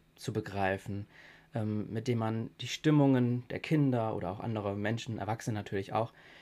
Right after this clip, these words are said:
zum Beispiel in Elterngesprächen aufgreifen kann, aber eben auch transportieren kann. Also dass man eine bewusste, äh, einen bewussten Einsatz der Stimme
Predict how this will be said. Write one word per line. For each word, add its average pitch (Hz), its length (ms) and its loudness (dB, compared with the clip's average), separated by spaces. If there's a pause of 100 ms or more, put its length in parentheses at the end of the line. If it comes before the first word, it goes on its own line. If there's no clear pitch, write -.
(200)
zum - 120 -6
Beispiel 101 200 -4
in 104 80 -4
Elterngesprächen 110 880 -2
aufgreifen 107 720 2
kann, 104 260 -8
aber 120 220 2
eben 127 180 4
auch 117 140 2
transportieren 113 800 -2
kann. 95 220 -6
Also 104 160 -4
dass 117 160 -2
man 113 200 0 (720)
eine 127 120 4
bewusste, 147 680 4 (540)
äh, 131 60 0
einen 117 340 0
bewussten 147 420 0
Einsatz 123 640 0 (120)
der 120 100 -2
Stimme 120 520 2